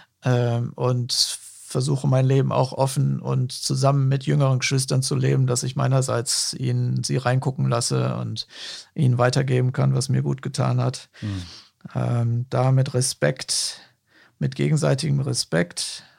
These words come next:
Speaker 1: ähm, und Liebe, ähm, die Einheit zu leben, die Christus geschaffen hat, das, ja, vielleicht noch ein drittes, ähm, Selbstlosigkeit.
Speaker 2: Mhm.
Speaker 1: Ich wünsche mir, dass wir als Gemeinden, als Gläubige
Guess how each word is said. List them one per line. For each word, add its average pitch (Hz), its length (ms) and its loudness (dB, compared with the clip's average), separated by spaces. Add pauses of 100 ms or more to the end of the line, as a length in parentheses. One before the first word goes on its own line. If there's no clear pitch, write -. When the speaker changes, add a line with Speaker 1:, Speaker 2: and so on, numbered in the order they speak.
(280)
Speaker 1:
ähm, 123 640 -2
und 131 480 -2
Liebe, 127 680 -2 (880)
ähm, 113 720 0 (160)
die 110 100 -4
Einheit 123 400 2
zu - 100 0
leben, 131 300 0
die 120 80 -2
Christus 131 360 0
geschaffen 127 440 -2
hat, 117 200 -6
das, - 420 -2 (920)
ja, 123 280 0 (340)
vielleicht 156 300 2
noch 147 100 4
ein 151 120 4
drittes, 143 540 0
ähm, 127 580 0 (400)
Selbstlosigkeit. 131 1300 -2 (140)
Speaker 2:
Mhm. 113 200 -2
Speaker 1:
Ich 139 320 -4
wünsche 139 300 -4
mir, 135 180 0
dass 127 340 -4
wir 131 180 -2
als 131 260 -2 (100)
Gemeinden, 135 460 0
als 135 240 -4
Gläubige 139 760 0